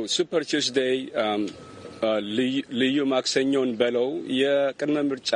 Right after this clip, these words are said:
ሂደቱ አካል ነው። ባለፈው ወር ከአንድ ወር በፊት የጀመረው የአዮዋ ካውከስ ከዛም የኒው ሃምፕሻየር ፕራይመሪ አካል ነው። እስከሚቀጥለው ሰኔ ድረስ ይህ የቅድመ ምርጫ ሂደት ይቀጥላል። ነገር ግን ለምንድን ነው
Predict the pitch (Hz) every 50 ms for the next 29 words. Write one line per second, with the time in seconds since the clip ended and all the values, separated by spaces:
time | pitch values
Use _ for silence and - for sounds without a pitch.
0 | 120 120 117 - 120 113 117 113 - 123 117 104 101 - 117 107 98 92 87 82
1 | 76 - - - - - - - 110 107 117 120 120 123 127 - 135 120 120 123
2 | 135 156 - - 127 120 117 113 117 117 117 117 117 110 113 113 - 120 120 -
3 | - 110 104 117 110 110 110 107 104 107 107 110 107 110 107 92 110 110 110 110
4 | 107 104 - - 127 113 113 - 135 127 - - - - - - 117 107 107 107
5 | 110 107 107 110 107 110 107 104 110 120 120 113 113 113 - 110 110 107 107 107
6 | 104 - - - - - - - - - 127 131 131 131 123 117 117 123 156 214
7 | 240 - - - - - - - 110 120 117 - 135 127 120 110 101 92 80 78
8 | - - - - - - - - - - - - - - - - - - 143 135
9 | 131 131 127 127 127 - - - - 135 139 147 147 - - 147 139 - - 135
10 | 127 120 113 107 104 101 101 - - - - - 131 131 135 123 120 120 147 180
11 | 180 - - - - - - - 120 123 131 143 143 - - 127 120 117 120 -
12 | 131 127 127 123 123 117 117 - 123 110 110 117 139 - 170 - 170 156 - -
13 | 143 117 90 76 - - - - - - - - 127 139 147 170 160 156 175 165
14 | 147 139 147 151 160 170 175 156 165 160 156 156 151 147